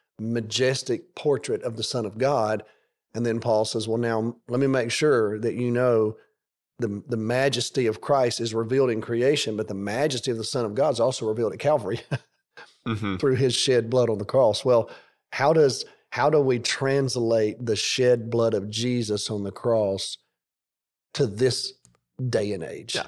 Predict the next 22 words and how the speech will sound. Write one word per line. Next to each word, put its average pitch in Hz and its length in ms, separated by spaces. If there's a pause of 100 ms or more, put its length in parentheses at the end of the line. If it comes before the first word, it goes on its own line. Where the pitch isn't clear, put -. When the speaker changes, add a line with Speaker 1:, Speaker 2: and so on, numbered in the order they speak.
(200)
Speaker 1:
You - 60
Speaker 2:
We - 60
Speaker 1:
know, 131 40
Speaker 2:
were 113 60
Speaker 1:
the 110 60
Speaker 2:
talking 107 220
about 101 200
this 127 180
before 113 280
we 110 120
Speaker 1:
twenty 110 140
twenty-three. 139 200
Speaker 2:
started 110 120 (100)
recording. 117 360
Speaker 1:
Yeah. - 60 (140)
How, 143 180
how 143 240
do 160 80
you 147 280 (140)
communicate 131 680
that 120 140
evangelistically 113 1300